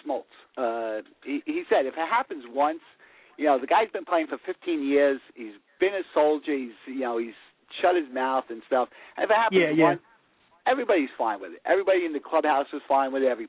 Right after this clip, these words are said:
Speaker 1: player's fine with it. You know, when it starts happening three or four times, then, you know, then it starts, you know, becoming a problem. But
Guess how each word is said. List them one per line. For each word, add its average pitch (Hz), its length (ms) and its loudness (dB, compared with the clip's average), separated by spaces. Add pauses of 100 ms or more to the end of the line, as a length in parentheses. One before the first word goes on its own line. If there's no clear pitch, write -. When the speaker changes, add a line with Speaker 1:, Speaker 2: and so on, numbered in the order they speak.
(120)
Speaker 1:
player's 160 380 2
fine 139 200 0
with 135 120 -2
it. 131 120 -4 (400)
You - 60 -6
know, 160 120 4
when 180 200 0
it 180 60 -8 (160)
starts 208 240 2
happening 175 420 0
three 175 220 2
or 139 120 0
four 220 220 4
times, 113 500 -6 (540)
then, 170 460 0 (120)
you 175 120 -6
know, 139 160 4
then 175 260 0
it 139 80 -10 (300)
starts, 139 240 2 (360)
you 147 80 -8
know, 117 240 0 (160)
becoming 151 300 -2
a - 20 -4
problem. 123 380 -2 (800)
But 143 240 2